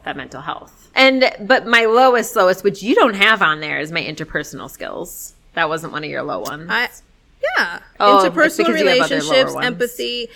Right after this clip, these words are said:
Speaker 2: Well, yeah, I mean, obviously, clearly, <laughs> my self-perception and my optimism have taken me
Speaker 1: <laughs>
Speaker 2: down significantly. But yes, you probably have way high social responsibility because I don't typically care.
Speaker 1: Yeah, I'm
Speaker 2: Mm-hmm.
Speaker 1: pretty high.
Speaker 2: Yeah.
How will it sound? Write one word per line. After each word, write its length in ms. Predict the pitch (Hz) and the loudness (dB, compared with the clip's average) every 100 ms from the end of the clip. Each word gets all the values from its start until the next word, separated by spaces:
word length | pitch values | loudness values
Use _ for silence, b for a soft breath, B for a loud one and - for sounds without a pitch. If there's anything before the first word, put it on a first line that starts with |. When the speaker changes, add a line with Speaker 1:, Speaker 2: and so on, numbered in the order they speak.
| B | B
Speaker 2:
Well, 140 | 254 339 | 4 6
yeah, 160 | 302 220 | 6 4
I 120 | 262 | 2
mean, 200 | 254 226 | 0 0
obviously, 840 | 233 226 214 220 208 185 185 180 _ _ - | 2 2 -2 -4 -6 -6 -6 -8 _ _ -12
clearly, 920 | - 269 269 262 220 180 170 190 _ - - | -2 6 8 8 8 4 2 -4 _ -20 -20
<laughs> 180 | - - | -16 0
my 220 | 240 247 | 4 4
self-perception 760 | 240 233 - 220 - 214 - | 4 2 2 0 2 2 0
and 80 | 214 | 0
my 140 | 202 | 2
optimism 580 | 202 214 - 285 190 190 | 2 2 2 2 2 -2
have 160 | 180 220 | -6 0
taken 320 | 220 208 233 | 2 4 2
me 220 | 196 208 | 2 0
Speaker 1:
<laughs> 500 | 294 - 240 - 220 | 0 -2 -6 -6 -4
Speaker 2:
down 480 | 190 202 208 208 214 | 2 6 8 6 2
significantly. 1000 | - 190 202 202 202 202 - 160 151 - B B 403 381 370 B | 0 2 2 0 -2 -6 -8 -8 -8 -12 B B -12 -12 -18 B
But 140 | - 175 | -8 -6
yes, 480 | 175 - - - - | -6 -8 -10 -14 -10
you 180 | 240 294 | -2 0
probably 300 | 302 247 226 | 4 6 6
have 160 | 233 202 | 4 2
way 360 | 220 220 226 | 2 2 4
high 200 | 233 220 | 4 2
social 320 | 214 226 214 196 | 0 -2 -4 -4
responsibility 680 | 190 190 170 175 185 180 | -4 -4 -4 -4 -4 -4
because 300 | 165 170 156 | -6 -10 -8
I 140 | 165 180 | -8 -6
don't 220 | 175 165 | -6 -8
typically 360 | 180 180 160 | -10 -10 -10
care. 500 | 143 - 165 147 156 - | -12 -8 -8 -8 -10 -8
Speaker 1:
Yeah, 680 | 180 175 170 160 160 156 160 - | 0 4 4 4 2 0 -6 -10
I'm 180 | - - | -6 -6
Speaker 2:
Mm-hmm. 120 | - | -6
Speaker 1:
pretty 160 | 156 151 | -6 -6
high. 420 | 147 143 139 147 | -4 -4 -4 -6
Speaker 2:
Yeah. 220 | 156 | -10